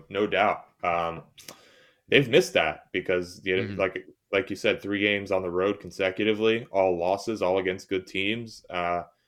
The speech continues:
Speaker 1: they've missed, uh, their home environment, even if, you know, the, the crowd wasn't amazing. But, yeah, it's, it's important.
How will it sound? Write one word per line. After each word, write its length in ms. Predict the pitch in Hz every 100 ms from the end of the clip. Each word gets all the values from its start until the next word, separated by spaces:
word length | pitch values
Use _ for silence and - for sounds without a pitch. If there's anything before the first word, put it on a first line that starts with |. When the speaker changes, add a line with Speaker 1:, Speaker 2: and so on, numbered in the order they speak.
| _ _ _ -
Speaker 1:
they've 240 | 101 87
missed, 520 | 98 113 - - -
uh, 540 | 101 98 95 95 95 92 -
their 160 | 98 98
home 160 | 104 104
environment, 520 | 92 101 107 90 87
even 200 | 87 92
if, 260 | 87 - _
you 100 | 92
know, 160 | 90 87
the, 160 | 87 -
the 60 | -
crowd 340 | - 95 92
wasn't 240 | 92 90 87
amazing. 500 | 95 117 104 98 92
But, 140 | 95 - - _ _ _ _ _ _
yeah, 280 | 104 117 98
it's, 300 | 85 92 -
it's 240 | - 101 -
important. 540 | 101 120 156 - 82